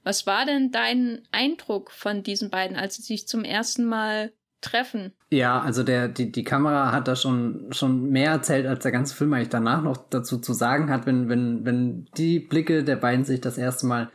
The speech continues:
Speaker 2: begegnen und auch er, er ignoriert ja ihren Mann und sagt nur noch, äh, „Guten Tag, Madame.“ <laughs> Und also da, da, da, da, da erzählt der Film schon von einer ganz großen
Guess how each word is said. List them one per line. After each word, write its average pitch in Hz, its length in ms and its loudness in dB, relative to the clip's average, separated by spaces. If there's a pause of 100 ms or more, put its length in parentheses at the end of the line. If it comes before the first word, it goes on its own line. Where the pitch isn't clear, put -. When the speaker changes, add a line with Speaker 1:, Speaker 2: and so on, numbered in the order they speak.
(440)
Speaker 2:
begegnen 147 680 2
und 131 180 4
auch 143 240 0
er, 143 340 0
er 135 180 4
ignoriert 127 480 2
ja 139 60 6
ihren 127 240 4
Mann 113 240 2
und 120 180 2
sagt 120 240 0
nur 127 100 4
noch, 127 260 2
äh, 123 240 2
„Guten 131 160 2
Tag, 156 240 0
Madame.“ 165 340 4 (560)
<laughs> 285 560 -4
Und 160 220 4
also 160 220 4
da, 160 140 4
da, 151 180 2
da, 139 280 2
da, 135 260 4
da 131 260 2
erzählt 135 400 0
der 131 80 2
Film 127 220 -2
schon 127 160 -4
von 117 160 -2
einer 117 100 0
ganz 123 180 0
großen 131 340 0